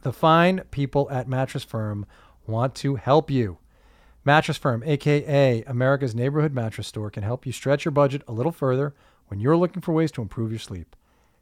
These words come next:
These are mattress experts here, people, and they are not just mattress experts. They can straight up help you build your bed, from headboards to adjustable bases to sheets.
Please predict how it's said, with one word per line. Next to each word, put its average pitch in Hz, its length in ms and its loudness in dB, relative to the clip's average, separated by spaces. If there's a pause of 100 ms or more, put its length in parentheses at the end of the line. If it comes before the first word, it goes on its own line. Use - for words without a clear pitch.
(120)
These 147 380 0
are 107 140 -10
mattress 123 680 -6 (120)
experts 110 440 -10
here, 101 140 -10
people, - 340 -10
and 135 140 -2
they 165 80 4
are 156 120 6
not 160 240 4
just 156 480 6 (400)
mattress 110 400 -6
experts. - 460 -16 (580)
They 147 100 -2
can 147 80 0
straight 156 420 2
up 143 200 0
help 127 280 -4
you 131 60 -2
build 139 220 2
your 139 80 0
bed, 135 360 2 (120)
from 101 140 -8
headboards 147 540 4
to 120 120 -6
adjustable 135 420 -4
bases 135 380 -2
to 123 100 -16
sheets. - 440 -6